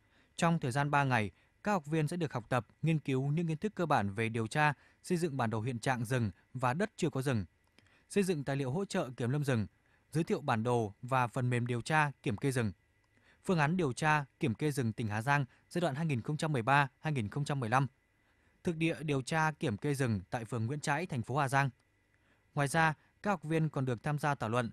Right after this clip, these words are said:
giải đáp thắc mắc, thực hành sử dụng thiết bị, bản đồ phục vụ kiểm kê rừng, xác nhận và bàn giao thành quả về kết quả ngoại nghiệp. Thông qua lớp tập huấn, nhằm trang bị cho học viên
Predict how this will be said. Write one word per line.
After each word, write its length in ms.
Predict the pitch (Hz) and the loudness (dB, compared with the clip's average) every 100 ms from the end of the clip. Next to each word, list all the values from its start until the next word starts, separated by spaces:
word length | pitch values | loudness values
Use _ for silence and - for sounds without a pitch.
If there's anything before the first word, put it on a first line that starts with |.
| - _ | -10 _
giải 140 | - | -4
đáp 200 | 123 175 | -2 -2
thắc 160 | - 202 | -4 0
mắc, 160 | 226 - _ _ _ | 0 0 _ _ _
thực 100 | 156 | -2
hành 180 | 143 139 | 0 -2
sử 80 | |
dụng 200 | 123 139 | -4 -6
thiết 140 | - 214 | -4 0
bị, 220 | 190 151 - - | 0 0 -4 -4
bản 180 | 127 113 | -2 2
đồ 260 | 123 110 - | 2 2 -2
phục 120 | 131 | -4
vụ 200 | 143 110 | -4 -2
kiểm 160 | 143 101 | -4 -2
kê 140 | 143 | 0
rừng, 220 | 135 117 90 _ _ _ _ - | 0 0 -2 _ _ _ _ -6
xác 180 | 226 | -2
nhận 300 | 214 175 131 | 2 0 -2
và 140 | 120 127 | -2 0
bàn 180 | 127 127 | 0 2
giao 200 | 160 156 | 0 0
thành 160 | 131 | -2
quả 320 | 110 131 107 | 2 4 4
về 200 | 90 107 | 0 -8
kết 200 | 113 202 | -6 -6
quả 200 | - 143 | 0 0
ngoại 180 | 101 117 | 0 -2
nghiệp. 180 | 123 117 _ _ _ _ _ _ _ _ _ _ - | -2 -2 _ _ _ _ _ _ _ _ _ _ 0
Thông 140 | 190 | 2
qua 180 | 185 180 | 4 4
lớp 120 | 180 - | 4 0
tập 80 | |
huấn, 320 | 135 127 135 226 - _ | 0 2 2 0 -6 _
nhằm 260 | 151 160 | 2 4
trang 160 | 156 185 | 4 4
bị 160 | 190 139 | 4 2
cho 100 | 190 | 0
học 100 | 156 135 | 0 4
viên 260 | 165 160 | 4 4